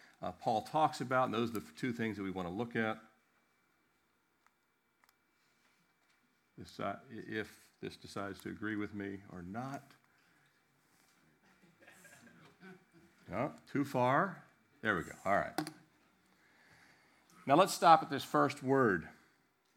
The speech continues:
children. So Paul opens up this sentence. This very first word and ponder what it means to God.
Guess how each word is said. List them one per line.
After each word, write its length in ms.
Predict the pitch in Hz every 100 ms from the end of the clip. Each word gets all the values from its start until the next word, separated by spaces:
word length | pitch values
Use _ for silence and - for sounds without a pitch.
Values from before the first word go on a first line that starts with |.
| _ _ _ _ _ _
children. 640 | - - 147 131 90 76 67 _ _ _ _ -
So 120 | 135 -
Paul 240 | 113 107
opens 300 | 107 98 92
up 200 | 92 -
this 140 | 92 -
sentence. 760 | 98 85 78 71 - - - _ _ _ _ _ _ _ _ _ _ _ _ _ _ -
This 140 | 104
very 260 | 113 131 151
first 360 | 135 123 -
word 180 | 101 98
and 140 | 101 101
ponder 500 | - 151 165 135 117
what 240 | 131 185
it 120 | 175
means 440 | 135 127 127 123 -
to 80 |
God. 540 | 101 107 92 80 76